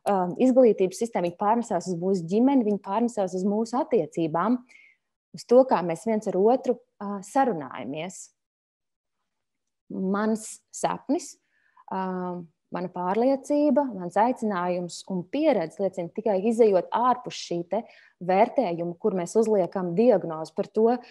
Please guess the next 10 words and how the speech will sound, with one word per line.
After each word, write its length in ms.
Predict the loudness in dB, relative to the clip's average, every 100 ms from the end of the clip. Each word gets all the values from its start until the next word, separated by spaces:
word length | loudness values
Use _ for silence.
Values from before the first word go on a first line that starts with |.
| -20 -20 _
ka 180 | 0
viņš 320 | 6 6 6 4
ir, 160 | 4 0 -12
uh, 380 | -6 -4 -4 -6 -12 _ _ _ _ _ _ _
viņš 200 | -2 0
ir 140 | 0 2
idiots, 640 | 2 4 4 2 -2 -14 _ _ _ -6
viņš 180 | 0 2
ir 100 | 6
neizglītots, 880 | 6 6 4 4 2 2 0 -2